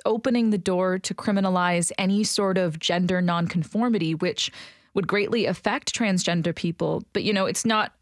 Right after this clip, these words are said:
unheard of for cisgender people to be caught in the crosshairs of measures like these because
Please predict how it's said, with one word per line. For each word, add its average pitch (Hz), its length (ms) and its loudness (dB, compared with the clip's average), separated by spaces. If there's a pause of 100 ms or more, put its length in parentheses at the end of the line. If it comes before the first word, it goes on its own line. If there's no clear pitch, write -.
unheard 190 460 2
of 175 140 2
for 180 200 -2
cisgender 190 640 0
people - 360 -4
to - 120 -6
be 190 100 -2
caught - 340 -2
in 185 100 0
the 170 60 0
crosshairs 196 760 -2
of 180 120 -4
measures 170 360 -2
like 170 200 -2
these 165 280 -2
because 160 480 -4